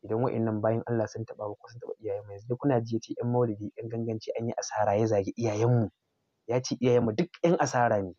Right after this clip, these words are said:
To ta yaya ba za mu mayar mai ba? In baki ya san me zai faɗa, bai san ba za a, bai san me za a faɗa mayar masa ba. Wannan shi ne dalili.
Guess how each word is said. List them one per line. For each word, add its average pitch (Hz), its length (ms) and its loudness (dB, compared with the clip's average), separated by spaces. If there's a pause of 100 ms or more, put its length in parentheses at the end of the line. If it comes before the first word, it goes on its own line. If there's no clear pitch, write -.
(880)
To 107 80 -12
ta 135 120 -4
yaya 127 120 6
ba 107 120 4
za 113 100 4
mu 107 160 2
mayar 104 200 -2
mai 101 140 -2
ba? - 180 2
In 196 160 6
baki 143 360 4
ya 147 80 6
san 156 220 2
me 123 120 4
zai 143 140 4
faɗa, 135 240 2
bai 120 120 -2
san 180 180 0
ba 131 80 0
za 131 60 4
a, - 200 2
bai 117 140 -2
san 180 180 2
me 127 100 6
za 127 100 6
a - 60 2
faɗa - 200 -4 (340)
mayar 113 200 0
masa 113 220 -4
ba. 101 80 -8 (160)
Wannan 135 220 -4
shi 117 160 -12
ne 110 100 -2
dalili. 98 360 -10